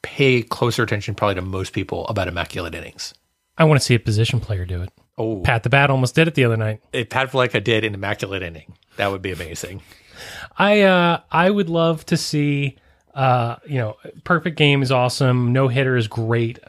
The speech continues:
Speaker 2: but it also would be kinda cool to see somebody rack up that twenty plus strikeouts
Speaker 1: Yep.
Speaker 2: in a single game. Because again, that's one of those things where, like,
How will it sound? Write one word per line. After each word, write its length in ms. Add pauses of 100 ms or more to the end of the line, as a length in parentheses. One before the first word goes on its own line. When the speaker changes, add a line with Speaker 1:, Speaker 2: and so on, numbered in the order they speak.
(140)
Speaker 2:
but 280
it 160
also 300
would 100
be 80
kinda 260
cool 340
to 100
see 200
somebody 320
rack 380
up 160
that 320
twenty 340
plus 540 (180)
strikeouts 640
Speaker 1:
Yep. 140
Speaker 2:
in 80
a 40
single 300
game. 380 (420)
Because 220
again, 220
that's 180
one 100
of 80
those 160
things 300
where, 80
like, 260